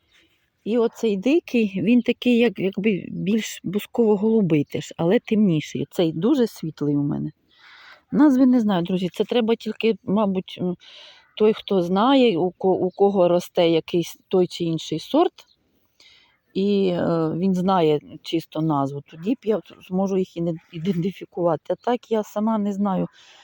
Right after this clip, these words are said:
Можна читати, але листя по опису, ну, не знаю, як можна саме от визначити назву. Ну, я знаю оцей, що це з ди-, я цей з дикої природи принесла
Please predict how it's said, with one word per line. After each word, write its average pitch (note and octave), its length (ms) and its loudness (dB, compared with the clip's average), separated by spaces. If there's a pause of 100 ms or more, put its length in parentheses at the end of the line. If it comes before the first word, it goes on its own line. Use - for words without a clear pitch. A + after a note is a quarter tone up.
(180)
Можна B3 340 2
читати, C4+ 720 -2
але A#3+ 320 2 (640)
листя A#3+ 560 2 (100)
по A3+ 280 2
опису, G3+ 640 -4
ну, B3 300 0
не C#4 160 2
знаю, E3 480 -2 (1040)
як F3+ 180 -2
можна F3+ 440 0 (100)
саме E3+ 360 -4
от D#3+ 120 -8
визначити E3 540 -4
назву. D3 520 -2 (1000)
Ну, A#3+ 280 2
я A#3 160 -2
знаю B3 280 4
оцей, D#4 280 0
що - 160 -2
це C4+ 200 0
з A3+ 40 -2
ди-, F#3+ 220 0
я F3+ 420 0
цей B3+ 200 2
з - 100 -16
дикої G#3 400 0
природи D3+ 400 -2
принесла D3 440 -2